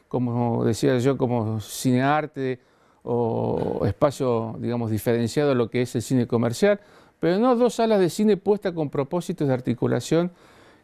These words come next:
con, eh, proyectos educativos, entendiendo lo educativo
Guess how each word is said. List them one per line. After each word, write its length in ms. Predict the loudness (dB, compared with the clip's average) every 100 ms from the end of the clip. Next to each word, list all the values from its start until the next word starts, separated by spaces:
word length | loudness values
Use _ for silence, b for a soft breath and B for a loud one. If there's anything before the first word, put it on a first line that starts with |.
| 0
con, 360 | 2 4 0 0
eh, 500 | 2 2 2 0 0
proyectos 440 | 0 2 2 2
educativos, 720 | 2 2 2 0 2 2 2 0
entendiendo 520 | -4 0 0 2 2
lo 100 | 4
educativo 720 | 4 2 0 0 2 4 2